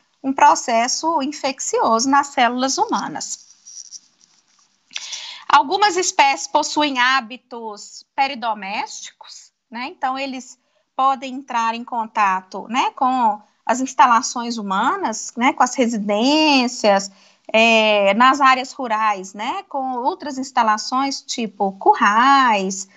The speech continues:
é, enfim, é, eles, eles têm, é, é,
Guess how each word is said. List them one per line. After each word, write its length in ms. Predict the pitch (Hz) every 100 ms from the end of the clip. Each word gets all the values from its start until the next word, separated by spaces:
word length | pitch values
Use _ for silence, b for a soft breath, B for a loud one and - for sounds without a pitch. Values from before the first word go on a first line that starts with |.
| b b b
é, 180 | 240 240
enfim, 640 | 247 453 - 285 226 190 B B B -
é, 260 | 240 -
eles, 300 | 277 349 -
eles 300 | 285 302 359
têm, 460 | - 370 453 403 302
é, 380 | 262 269 - 269
é, 80 | 262